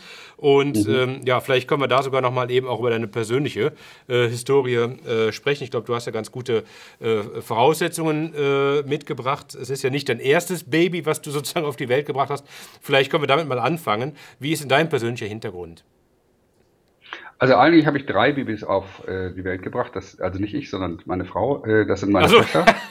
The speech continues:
Speaker 1: Okay, sehr gut, okay.
Speaker 2: Genau. Der Rest waren nur Startups.
Speaker 1: Ich, ich meinte die digi-, die digitalen Babys, ja genau, oder die
Speaker 2: Ja,
Speaker 1: Startups,
Speaker 2: ach so,
Speaker 1: genau.
Speaker 2: okay,
Speaker 1: Ja.
Speaker 2: gut. Äh, nein, also, äh, die, ähm, ich, ich bin, ja, vorhin sagte ich schon, ich bin Hamburger. Ich war also auch,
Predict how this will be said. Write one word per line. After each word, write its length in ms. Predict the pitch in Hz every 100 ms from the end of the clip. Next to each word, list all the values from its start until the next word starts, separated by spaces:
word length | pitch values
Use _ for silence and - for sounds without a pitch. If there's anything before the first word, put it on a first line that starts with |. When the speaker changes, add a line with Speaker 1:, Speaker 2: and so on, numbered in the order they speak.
| - -
Speaker 1:
Okay, 560 | 143 - 208 - 339 427
sehr 180 | 440 180
gut, 180 | 131 160
okay. 260 | 143 - -
Speaker 2:
Genau. 260 | - 127 170 185 - -
Der 100 | 139
Rest 180 | 175 170
waren 160 | 165
nur 120 | 165
Startups. 560 | 156 139 143 143 - -
Speaker 1:
Ich, 180 | 160 180
ich 100 | 156
meinte 260 | 165 208 196
die 80 |
digi-, 320 | 208 190 202 -
die 120 | 180
digitalen 560 | 185 180 175 160 131
Babys, 300 | 117 113 113
ja 100 | 135
genau, 220 | 127 120 107
oder 120 | 107
die 60 |
Speaker 2:
Ja, 100 | 165
Speaker 1:
Startups, 300 | 147 151 175
Speaker 2:
ach 140 | 175 180
so, 60 |
Speaker 1:
genau. 100 | 175
Speaker 2:
okay, 200 | 165 -
Speaker 1:
Ja. 120 | 113 107
Speaker 2:
gut. 160 | 135 110 - - - - -
Äh, 200 | 135 131
nein, 280 | 120 101
also, 380 | - 131 135 127
äh, 440 | - - 123 123 120 123
die, 640 | 123 120 120 117 113 113 _ _ _ _
ähm, 600 | - 107 107 104 107 104 -
ich, 180 | - _ -
ich 180 | 139 -
bin, 380 | 151 170 - - _ _ _ _
ja, 240 | - 113 107
vorhin 240 | 123 127
sagte 180 | 127 131
ich 60 | -
schon, 120 | 107
ich 100 | 101
bin 160 | 92 98
Hamburger. 360 | 117 143 139
Ich 140 | 98 110
war 120 | 107
also 200 | 107 110
auch, 400 | 95 104 -